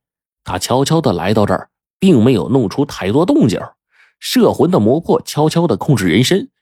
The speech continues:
然后将那些哲那罗藏在箱里。可见一斑呐，他们是悄悄过来的。”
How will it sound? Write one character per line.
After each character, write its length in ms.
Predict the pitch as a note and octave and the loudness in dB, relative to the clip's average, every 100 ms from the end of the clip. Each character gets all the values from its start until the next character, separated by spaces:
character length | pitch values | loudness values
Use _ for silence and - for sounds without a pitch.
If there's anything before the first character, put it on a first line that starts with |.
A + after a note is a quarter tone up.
| - | -12
然 120 | F2+ | -4
后 140 | G#2 | -4
将 240 | - C#3+ E3 | 0 0 2
那 140 | A#2 | 2
些 120 | B2+ | 0
哲 200 | C3+ - | 0 0
那 120 | D3 F#2 | 0 -2
罗 260 | F#2+ A2+ | -4 -6
藏 260 | - - A2+ | -10 -4 -2
在 120 | B2+ | -2
箱 320 | - A3+ A#3 | 0 -2 0
里。 200 | - - _ _ _ - - - _ | -4 -10 _ _ _ -20 -20 -20 _
可 260 | - F2+ F2 | -6 -2 -2
见 180 | A2 F#2+ | 0 -2
一 140 | F2 | -4
斑 240 | A2+ E3 | -4 -4
呐， 300 | E3 - - - _ _ _ | -4 -6 -10 -16 _ _ _
他 240 | - F2+ | -6 -4
们 80 | F2+ | -4
是 160 | - - | -6 -10
悄 240 | - D3+ | -4 -2
悄 180 | F#3+ A#3+ | 0 0
过 200 | G#3+ C3 | 0 -2
来 100 | - | -4
的。” 220 | - - | -14 -18